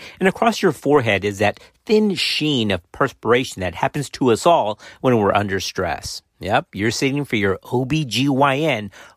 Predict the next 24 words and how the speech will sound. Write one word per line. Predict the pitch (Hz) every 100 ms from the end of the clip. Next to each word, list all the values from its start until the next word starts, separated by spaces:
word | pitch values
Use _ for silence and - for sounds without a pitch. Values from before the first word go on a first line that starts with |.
| _
oral | 147 127 131 135
board | 98 104 107
examination. | 101 90 90 92 95 98 - - - -
And | 196
one | 214 214
of |
the | 170
examiners | 151 110 107 123 117 92 90 - - - -
asks | 160 156 -
you | 113
this | 107 -
question. | - 98 - - - _ _ -
"All | 175
right, | 170 107
candidate, | - 104 107 131 202 _ - - -
which | 196 247 -
one | 190 190
of | 160
these | 139 147 - -
statements | - 147 117 87 -
would | 117 98
you | 127
agree | 110 117 160
with? | 98 - -